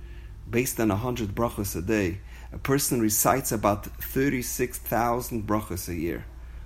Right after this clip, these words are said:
Over a lifetime, that's over three million brachos.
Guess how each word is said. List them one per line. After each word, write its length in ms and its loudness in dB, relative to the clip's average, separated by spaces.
Over 300 4
a 60 6
lifetime, 640 4
that's 200 -2
over 260 2
three 540 6
million 500 4
brachos. 580 -6